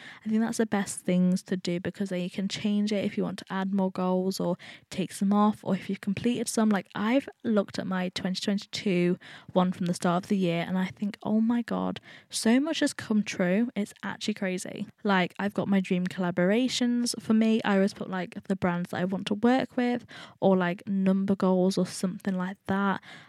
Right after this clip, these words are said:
I got my first tattoos, I got the podcast, and that's just to give you a few examples of what you can put on yours. But you could do a new car, you could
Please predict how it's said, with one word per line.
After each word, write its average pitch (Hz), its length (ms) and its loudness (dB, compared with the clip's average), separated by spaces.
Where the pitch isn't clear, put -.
I 190 260 2
got - 180 -8
my 190 100 2
first 185 320 -2
tattoos, 277 880 2
I 196 120 -2
got 196 160 -4
the 208 40 0
podcast, 226 840 -2
and 220 400 2
that's 233 240 -2
just 285 180 0
to 294 80 -6
give 240 180 0
you 214 140 4
a 208 60 4
few 196 260 2
examples 190 640 0
of 190 100 -2
what 180 140 2
you - 40 -4
can - 180 -14
put 196 100 0
on 190 180 0
yours. 190 400 2
But 196 80 0
you 190 60 2
could 196 100 -8
do 190 80 2
a 185 60 2
new 175 160 2
car, 190 400 0
you 196 100 -4
could 196 140 -4